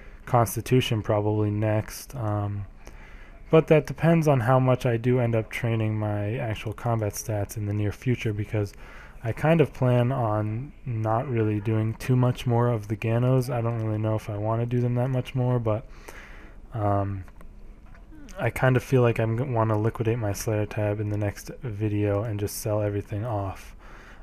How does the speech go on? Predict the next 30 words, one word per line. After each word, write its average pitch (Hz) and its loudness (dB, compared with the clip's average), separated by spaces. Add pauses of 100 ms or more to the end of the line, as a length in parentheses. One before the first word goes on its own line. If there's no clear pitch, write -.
I 113 -4
haven't 143 6
a 120 4
hundred 143 4
percent 143 2
decided, 131 0
but 120 0
I'm 110 -4
definitely 110 -2
leaning 110 0
towards 110 -2
that. 110 0 (640)
Uh, 101 -8
where 104 -6
is 98 -14
it? 113 -12
I 131 -14
think 127 -4
it's... - -14
Oh 123 -4
no, 107 -6
it's - -14
this 131 -12
guy. 135 -10
Obviously 127 -4
he 107 -4
has 117 -4
the 127 -8
cape 131 -6
on. 131 -6